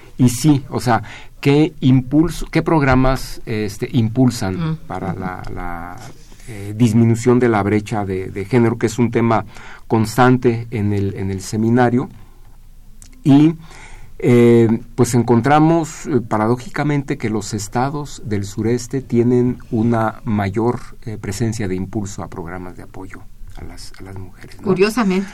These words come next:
Speaker 2: sureste.
Speaker 1: No, sí.
Speaker 2: Mm.
Speaker 1: Este, no los estamos tomando, digamos, como,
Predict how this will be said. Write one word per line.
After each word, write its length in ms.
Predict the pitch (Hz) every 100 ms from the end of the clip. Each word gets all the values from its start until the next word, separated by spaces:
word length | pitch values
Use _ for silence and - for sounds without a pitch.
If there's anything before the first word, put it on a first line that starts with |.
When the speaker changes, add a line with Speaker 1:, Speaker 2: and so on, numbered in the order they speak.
| -
Speaker 2:
sureste. 480 | - 175 135 147 -
Speaker 1:
No, 180 | 214 254 -
sí. 240 | - 147 214 - - -
Speaker 2:
Mm. 140 | 98 80
Speaker 1:
Este, 1080 | 113 113 110 - 120 113 113 113 110 110 - 131
no 300 | 127 147 175
los 540 | 196 196 185 - -
estamos 680 | 165 131 - 143 165 160 -
tomando, 460 | 120 120 131 147
digamos, 500 | 127 117 120 135 127
como, 680 | - 110 107 104 104 101